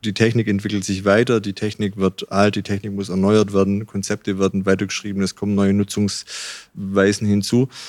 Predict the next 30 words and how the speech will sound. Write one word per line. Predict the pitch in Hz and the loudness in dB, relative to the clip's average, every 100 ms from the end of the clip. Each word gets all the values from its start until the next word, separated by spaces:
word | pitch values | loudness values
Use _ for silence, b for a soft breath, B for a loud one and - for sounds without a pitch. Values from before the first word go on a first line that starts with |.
| B B _ | B B _
Das | 110 - | 2 4
heißt, | 95 107 - - - _ | 2 2 -2 -8 -18 _
dass | 104 | 0
es | 104 101 - | 2 -2 0
ein, | 110 107 110 - | 2 2 -2 -2
ein | 110 | -4
kontinuierliches | - 113 107 107 117 127 104 - | 2 2 2 2 0 2 0 0
Ding | 101 98 | -2 -2
ist, | 90 - - _ _ | -4 -6 -14 _ _
ja, | 92 95 | 0 0
das | 104 95 - | 0 -4 -4
eben | 101 104 | 0 0
immer | 117 110 104 | 2 4 6
weitergeht | 95 117 135 123 117 120 _ | 6 4 2 2 2 2 _
und | 101 101 | 2 2
nicht | 104 101 - | 2 0 2
einmal | 98 104 101 | 2 4 2
finanziert | - 101 95 110 131 | 2 0 2 -2 -2
ist | 120 - | -2 -2
mit | 107 98 - | -2 -2 0
einmaligen | 95 101 95 95 95 | 2 4 4 4 0
Fördertöpfen, | - 107 117 - 120 - | 0 2 2 0 -4 -4
sondern | 101 101 98 | 0 0 0
das | 92 | -4
braucht | _ 98 113 | _ 0 0
auch | 101 95 | -4 -2
eine | 98 | 0
nachhaltige, | 95 95 - 101 95 95 95 | 2 0 0 0 2 0 0
äh, | 101 95 113 | -2 -4 -8
Finanzierung. | - 110 98 - 117 110 90 107 | -12 -6 -4 -4 -4 -2 -2 -6